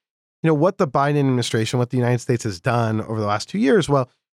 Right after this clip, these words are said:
open to criticism, being slow on certain weapon systems,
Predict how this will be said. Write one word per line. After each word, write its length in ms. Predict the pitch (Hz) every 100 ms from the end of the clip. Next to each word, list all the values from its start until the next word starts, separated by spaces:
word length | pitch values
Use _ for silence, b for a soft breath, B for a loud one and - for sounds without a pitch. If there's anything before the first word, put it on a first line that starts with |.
| _
open 280 | 180 190 202
to 40 | 160
criticism, 720 | - 170 156 151 160 147 127
being 200 | 135 127
slow 300 | - 147 135
on 160 | 127
certain 240 | - 135 135
weapon 240 | 175 160
systems, 400 | 131 - 117